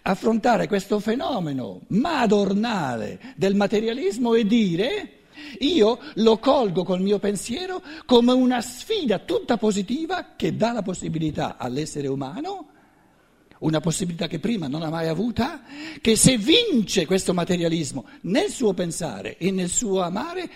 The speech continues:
si ritrova con forze di pensiero e con forze di amore che tutte le epoche che non avevano il materialismo neanche si potevano sognare.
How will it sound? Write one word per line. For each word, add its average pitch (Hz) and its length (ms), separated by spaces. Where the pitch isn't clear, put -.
si 247 240
ritrova 220 680
con 180 240
forze 269 600
di 185 140
pensiero 135 880
e 165 140
con 165 180
forze 240 380
di 175 120
amore 392 560
che - 360
tutte 185 340
le 202 260
epoche 165 600
che 214 140
non 214 180
avevano 233 380
il 196 60
materialismo 190 680
neanche 220 560
si 190 140
potevano 156 420
sognare. 110 580